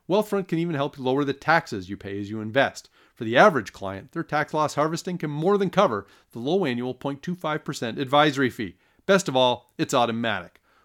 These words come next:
Wealthfront is trusted with over twenty billion dollars of assets, and you can get your first five thousand dollars managed for free by going to wealthfront dot com slash locked on M L B. All you need is five hundred dollars to get started.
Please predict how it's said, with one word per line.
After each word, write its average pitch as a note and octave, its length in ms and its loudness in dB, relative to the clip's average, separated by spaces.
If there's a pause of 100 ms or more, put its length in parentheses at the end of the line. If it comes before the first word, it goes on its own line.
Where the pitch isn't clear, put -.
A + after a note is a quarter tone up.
(140)
Wealthfront E3 400 0
is E3 120 -6
trusted D3 400 -4
with A#2 100 -4
over D3+ 180 0
twenty F#3+ 380 -4
billion D#3 540 4
dollars C3+ 340 4
of C#3+ 80 0
assets, C#3+ 480 0 (320)
and A2+ 80 -12
you C#3+ 60 -8
can F#3 80 -4
get F3+ 100 -6
your D#3 140 -4
first B3+ 300 -2
five G#2 220 -2
thousand G2+ 300 -6
dollars G2 320 -8
managed B2+ 220 -6
for C3+ 100 -12
free D#3 460 -2 (240)
by A#2 80 -10
going F#3+ 180 -4
to A#3+ 80 -2
wealthfront F3+ 400 0
dot F3+ 220 -2
com A#2 260 -2
slash A2 500 -4
locked G#2 300 -6
on C3+ 160 2
M A2 140 -2
L B2 160 0
B. B2 340 2 (340)
All B2+ 140 -6
you F3 80 -8
need F#3+ 140 -6
is E3+ 100 -8
five F3+ 240 2
hundred G3+ 320 0
dollars G#2+ 320 -2
to - 80 -12
get A#2+ 140 -4
started. G#3+ 420 0